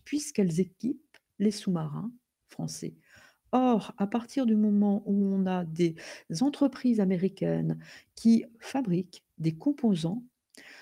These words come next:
pour des activités stratégiques et notamment militaires, les États-Unis estiment avoir un droit de regard sur leur utilisation. Vous imaginez un petit peu, heu, à quel point ici la souveraineté,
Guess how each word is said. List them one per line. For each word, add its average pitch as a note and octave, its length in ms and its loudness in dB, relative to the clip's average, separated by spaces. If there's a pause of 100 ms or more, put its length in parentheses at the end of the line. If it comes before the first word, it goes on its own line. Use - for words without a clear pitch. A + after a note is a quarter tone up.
(480)
pour C4+ 280 4
des G3+ 120 6
activités G3 440 4
stratégiques F#3 640 0
et D#3+ 40 2
notamment D#3 340 2
militaires, G3+ 640 2
les G#3 180 2
États-Unis F3 440 0
estiment G3 300 -2
avoir E3+ 220 -2
un D#3+ 80 2
droit D#3+ 160 -4
de D3+ 80 -4
regard G3+ 540 -2
sur A#3 100 -4
leur G#3 160 0
utilisation. - 560 -8 (480)
Vous E3 200 4
imaginez G#3 400 6
un D#3 120 2
petit - 200 -8
peu, G#3 320 0 (420)
heu, F3 140 -2
à F3+ 100 -2
quel G3+ 240 4
point F3+ 340 0
ici A3+ 680 0
la D#3+ 320 0
souveraineté, A3 840 2